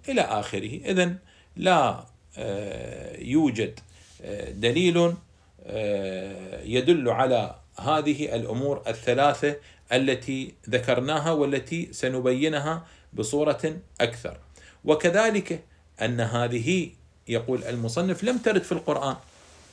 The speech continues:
فإذا لا يوجد عندنا دليل صحيح على هذه الثلاثة. ولكن مع ذلك يقول المصنف: "لا حاجة إلى هذه الأدلة، وذلك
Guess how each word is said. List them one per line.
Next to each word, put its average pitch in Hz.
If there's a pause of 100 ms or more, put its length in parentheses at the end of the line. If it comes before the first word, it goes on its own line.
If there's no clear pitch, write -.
(1300)
فإذا 123
لا 190
يوجد 190
عندنا 160
دليل 143
صحيح 117
على 120
هذه 165 (120)
الثلاثة. 92 (120)
ولكن 185
مع 180
ذلك 175
يقول 160
المصنف: 87 (2250)
"لا -
حاجة 175
إلى 147
هذه 131
الأدلة، 92 (1120)
وذلك 127